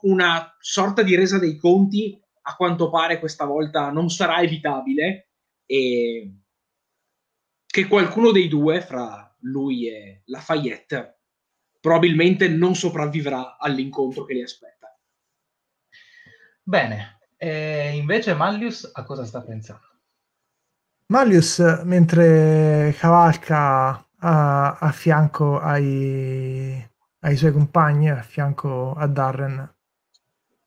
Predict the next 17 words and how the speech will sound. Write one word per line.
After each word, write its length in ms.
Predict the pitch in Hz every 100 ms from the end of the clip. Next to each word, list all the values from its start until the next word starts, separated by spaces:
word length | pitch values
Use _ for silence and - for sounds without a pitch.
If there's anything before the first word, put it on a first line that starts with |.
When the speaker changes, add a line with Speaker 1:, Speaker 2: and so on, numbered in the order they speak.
| _ _ _ _ _ _ _
Speaker 3:
<clears throat> 600 | - 214 185 156 135 151 165
e 1400 | 151 143 139 139 135 135 131 127 127 131 135 135 143 - _ _ _ _ _ _ _ _ _ _
con 200 | - 180
lo 100 | 180
sguardo 800 | 165 214 262 202 180 156 147 _ _ _ _ _ _ _ _ _ _
segue 380 | - 180 156 156
la 100 | 147
strada 680 | - 151 135 139 131 127
davanti 420 | 131 135 139 139 147
a 60 |
sé, 260 | - 147 135
ma 640 | 135 147 143 143 139 135 - _ _ _ _
la 140 | 165
sua 140 | 147 180
testa 400 | 208 160 156 135
torna 280 | 156 143
indietro 800 | 147 147 147 143 143 135 135 139